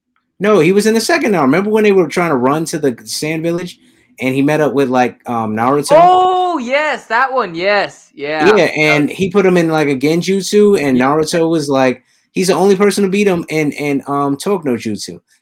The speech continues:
Speaker 1: Naruto was
Speaker 2: Yeah.
Speaker 1: trying to give him a talk, and he was like, "But what if Sasuke says no?" And he was like, "Wow, I didn't think about that." And the fight was
Speaker 2: Yeah.
Speaker 1: over.
Speaker 2: That was,
Speaker 1: <laughs>
Speaker 2: that
Speaker 1: So
Speaker 2: was good. And who's that other one, though, shark-looking one? He's really
Speaker 1: Oh,
Speaker 2: good.
Speaker 1: Kasame?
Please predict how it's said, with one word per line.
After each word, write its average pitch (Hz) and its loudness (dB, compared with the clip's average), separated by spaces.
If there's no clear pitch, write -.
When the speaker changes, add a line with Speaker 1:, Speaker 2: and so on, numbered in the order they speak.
Speaker 1:
Naruto 160 -2
was 156 2
Speaker 2:
Yeah. 143 -2
Speaker 1:
trying 147 0
to 127 -8
give 151 2
him 143 -2
a 135 -4
talk, 165 -2
and 143 -6
he 151 -2
was 147 -4
like, 139 -2
"But 131 -2
what 139 0
if 147 -4
Sasuke 143 -4
says 123 -6
no?" 101 -6
And - -10
he 143 -4
was 139 -2
like, 95 -6
"Wow, 98 -4
I 143 -8
didn't 117 -4
think 170 -4
about 104 -4
that." 85 -12
And 107 -8
the 104 -6
fight 117 -4
was 127 -4
Speaker 2:
Yeah. 120 -2
Speaker 1:
over. 117 -14
Speaker 2:
That 190 2
was, 220 0
Speaker 1:
<laughs> - 6
Speaker 2:
that - -
Speaker 1:
So 208 6
Speaker 2:
was 208 -14
good. 180 -2
And 208 -8
who's 277 -8
that 226 0
other 214 0
one, 156 -4
though, 143 -6
shark-looking 143 -6
one? 110 -14
He's 170 -12
really 135 -2
Speaker 1:
Oh, 160 4
Speaker 2:
good. 160 0
Speaker 1:
Kasame? 185 0